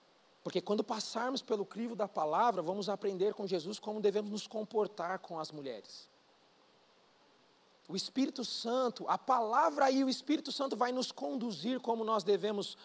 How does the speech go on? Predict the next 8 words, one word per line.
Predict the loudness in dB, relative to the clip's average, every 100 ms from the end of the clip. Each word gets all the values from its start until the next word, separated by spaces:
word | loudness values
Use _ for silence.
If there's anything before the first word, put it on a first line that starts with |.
| -6
nos | -4 -4 -6 -16 -20 -20 2
pensar | 4 4 6 8 8 6 -2
e |
nos | -4 -4
comportar | -4 -4 -2 -2 -2 -2 0 -2 -6
com | -12 -10
as | -12
mulheres. | -12 -12 -14 -18 -20